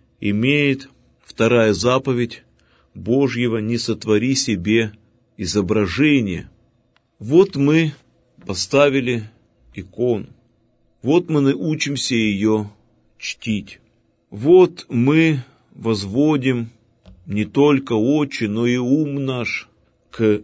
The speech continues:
изображённому на, на иконе, вот мы склоняемся перед ним,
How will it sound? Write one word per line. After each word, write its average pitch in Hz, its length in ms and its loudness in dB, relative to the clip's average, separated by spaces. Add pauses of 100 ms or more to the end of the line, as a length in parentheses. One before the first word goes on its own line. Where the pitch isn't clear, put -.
изображённому 117 1080 0
на, 113 120 -4
на 110 540 -2
иконе, 123 560 0
вот 143 320 0
мы 151 140 0
склоняемся 156 960 2
перед 107 420 -4
ним, 131 500 -4